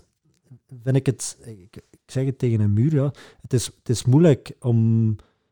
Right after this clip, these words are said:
als kleine brouwer met van die producten op de markt te komen. Je, je zit eigenlijk in een... Hier in, in een kleine markt, hè. België is het eigenlijk een kleine markt, maar waar dat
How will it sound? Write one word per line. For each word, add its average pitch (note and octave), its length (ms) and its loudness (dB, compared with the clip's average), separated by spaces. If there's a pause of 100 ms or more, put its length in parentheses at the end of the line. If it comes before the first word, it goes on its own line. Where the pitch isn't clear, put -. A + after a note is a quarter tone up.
als - 180 -12
kleine B2+ 280 2
brouwer A#2+ 360 0
met B2 200 0
van A#2 140 0
die G#2+ 100 0
producten A2 460 -4
op D3 80 -2
de A2+ 80 0
markt G2+ 220 -2
te - 80 -14
komen. D3 400 -4 (140)
Je, A#2 80 -12 (160)
je - 200 -20
zit G2+ 180 -4
eigenlijk A2 400 -2
in G#2+ 120 -2
een... G2+ 180 -2 (1800)
Hier B2 360 -2 (420)
in, A2 240 -6
in G#2+ 120 -6
een G#2+ 100 -6
kleine A#2+ 280 -2
markt, G#2 440 -2
hè. C3+ 140 -4
België G#2+ 320 -4
is C#3 120 0
het G2 160 -6
eigenlijk A2+ 300 -6
een A2 60 -4
kleine G#2 260 -4
markt, G#2+ 300 -6
maar A2 160 -2
waar G2+ 100 -6
dat F2+ 140 -6